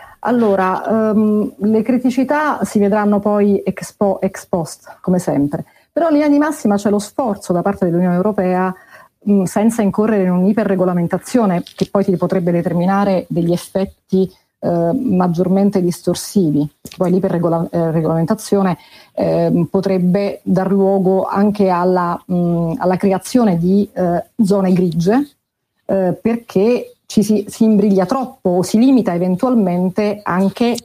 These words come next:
ehm, la crescita delle nuove tecnologie. Anche in questo caso bisogna bilanciare gli interessi. Da un lato non bisogna bloccare, quindi deve essere una regolamentazione che garantisca i diritti di tutti, ma che al contempo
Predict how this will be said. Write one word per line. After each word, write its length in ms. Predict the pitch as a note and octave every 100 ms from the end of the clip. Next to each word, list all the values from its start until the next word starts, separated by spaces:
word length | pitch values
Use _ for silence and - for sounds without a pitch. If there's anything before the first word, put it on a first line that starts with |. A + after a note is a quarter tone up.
| _ - - -
ehm, 1000 | F#3 F3 E3+ D#3 D#3 D#3 D3+ - - -
la 140 | E3+
crescita 640 | - F#3+ - - G#3 G#3+ -
delle 160 | E3+ D#3+
nuove 160 | D#3
tecnologie. 640 | C#3+ - C#3 C#3 D3 B2+ - _ _ _ -
Anche 200 | A3 C#4
in 60 | B3+
questo 300 | C#4 C4+ C4+
caso 560 | G3+ E3 D#3 E3+ E3 -
bisogna 360 | G3 G#3+ G#3+
bilanciare 640 | G3+ G#3+ G#3+ G#3 G3+ G3+
gli 60 | F#3+
interessi. 540 | F#3 F3 - F3 - F#3
Da 80 |
un 100 | G3
lato 260 | G#3+ A3 G#3
non 120 | F#3
bisogna 320 | F#3 F3 F3
bloccare, 640 | E3+ D#3+ - D#3 D3 G3 C4+ - - - - -
quindi 220 | A3+ G3
deve 140 | G3 G3+
essere 140 | G3
una 80 | F3+
regolamentazione 1200 | F#3 F#3 F#3 F3+ G3+ - - G#3+ F#3 E3 D#3 D3 -
che 320 | G#3+ F3+ -
garantisca 1000 | F#3 G3+ G3+ G3 G3 B3+ A#3+ - - D#3+
i 100 | E3+
diritti 340 | E3+ F3+ - D#3+
di 100 | F3+
tutti, 460 | C#3+ - - A#3 B3
ma 160 | G3+
che 100 | G3
al 140 | G#3+ -
contempo 880 | C#4 C#4 C4+ C#3+ D#3 E3+ A3+ A#3+